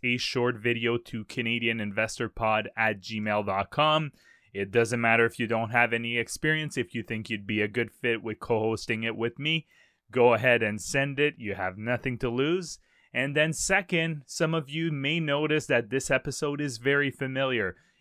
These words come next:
And you'd be right, because it was originally released in July of twenty twenty-two, about a year ago.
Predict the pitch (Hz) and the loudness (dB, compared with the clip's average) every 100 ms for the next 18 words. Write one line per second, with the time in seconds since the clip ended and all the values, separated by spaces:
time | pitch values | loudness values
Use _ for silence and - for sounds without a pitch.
0 | - 117 117 120 107 113 110 123 143 135 | -6 -2 -2 -2 -2 -2 2 4 2 0
1 | - 120 120 117 131 127 131 135 131 131 | -4 0 2 2 0 -2 0 0 -2 -4
2 | 135 117 120 117 120 131 - 123 123 113 | -6 -4 -2 -2 -4 -6 -6 -6 -4 0
3 | 117 110 110 104 - - 113 113 107 - | 2 2 2 -2 -6 -6 -4 -4 -8 -6
4 | 110 101 90 - 180 190 180 - - - | -6 -6 -8 -2 -2 0 -4 -10 -16 -4
5 | 101 104 101 107 151 170 165 170 165 165 | 2 4 2 2 4 4 4 4 2 0